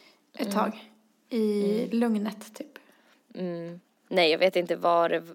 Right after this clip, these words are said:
Speaker 2: alltså, jag, eller, jag vet ju vad det var, men, men jag tror att det hade varit så här, typ att det var bra att jag var med min familj, typ.
Speaker 1: Mm.
Speaker 2: Folk som förstår.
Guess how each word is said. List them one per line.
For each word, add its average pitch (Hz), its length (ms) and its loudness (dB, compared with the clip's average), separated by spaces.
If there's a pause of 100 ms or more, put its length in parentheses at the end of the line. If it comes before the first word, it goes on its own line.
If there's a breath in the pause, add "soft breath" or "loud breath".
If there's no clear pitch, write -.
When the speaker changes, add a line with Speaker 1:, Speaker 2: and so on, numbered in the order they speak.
Speaker 2:
alltså, 175 400 0 (920 loud breath)
jag, 185 140 4 (280)
eller, 190 200 4 (180)
jag 196 220 4
vet 208 240 2
ju 196 40 2
vad 180 160 4
det 175 60 8
var, 139 200 -2
men, 190 320 2 (320 loud breath)
men 196 140 4
jag 190 120 8
tror 208 160 2
att 196 140 2
det 175 100 4
hade 175 240 0
varit 165 280 2
så - 80 -2
här, 156 220 2 (580)
typ 170 240 -2
att - 280 -2 (340)
det 214 180 4
var 214 100 6
bra 208 180 8
att 202 120 2
jag 196 100 6
var 190 100 6
med 185 160 2
min 185 140 0
familj, 202 540 0
typ. - 320 -14
Speaker 1:
Mm. 240 420 -2 (100)
Speaker 2:
Folk 185 200 2
som 180 180 -8
förstår. - 500 -6